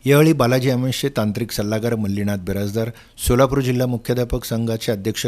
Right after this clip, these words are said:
तानाजी माने, शंकर वडणे, विष्णू मस्के, वांगी, गवळी, सरवदे, गुरव, कालिदास, गावडे, काळे आदी पदाधिकारी तसंच बालाजी अमाईन्सचे दत्तप्रसाद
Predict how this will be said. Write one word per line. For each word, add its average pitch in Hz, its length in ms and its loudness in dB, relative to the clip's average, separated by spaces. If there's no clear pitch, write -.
तानाजी 101 340 -2
माने, 101 340 -2
शंकर 127 420 2
वडणे, 127 380 2
विष्णू 113 400 -2
मस्के, 107 400 -2
वांगी, 104 480 -2
गवळी, 123 420 4
सरवदे, 117 560 0
गुरव, 110 420 0
कालिदास, 104 640 -4
गावडे, 101 340 -4
काळे 98 300 -4
आदी 117 240 2
पदाधिकारी 120 720 -2
तसंच 120 460 -4
बालाजी 113 400 -2
अमाईन्सचे 120 400 -2
दत्तप्रसाद 110 720 -4